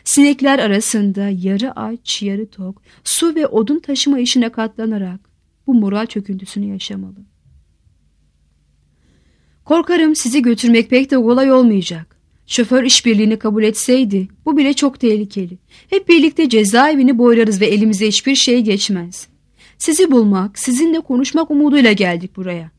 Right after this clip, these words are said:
Ama sizi kurtarmak için resmi bir yardım bulmak zorundayız." Bu dağ köyüne gelmemizi herkes engellemeye çalıştı. Daiz de buralı insanların birer haydut olduğunu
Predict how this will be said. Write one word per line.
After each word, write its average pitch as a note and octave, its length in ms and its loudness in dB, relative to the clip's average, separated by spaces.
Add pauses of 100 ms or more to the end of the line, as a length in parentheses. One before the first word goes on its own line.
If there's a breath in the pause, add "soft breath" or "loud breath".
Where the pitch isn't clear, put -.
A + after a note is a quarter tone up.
(140)
Ama F4+ 200 -2
sizi B3 260 -4
kurtarmak B3+ 600 -2
için A#3 280 0
resmi C4+ 380 -4
bir F4+ 80 -2
yardım C#4+ 420 2
bulmak G3 340 -4
zorundayız." F3 680 -8 (680 soft breath)
Bu F#4+ 140 2
dağ C4+ 220 4
köyüne C#4 340 2
gelmemizi A#3+ 800 2
herkes F4 360 -4
engellemeye C4+ 640 4
çalıştı. E3 540 -8 (360 soft breath)
Daiz A#3 400 4
de G#3+ 200 2
buralı D4 220 0
insanların B3+ 600 0
birer C4+ 180 -4
haydut C4 420 -4
olduğunu G3+ 560 0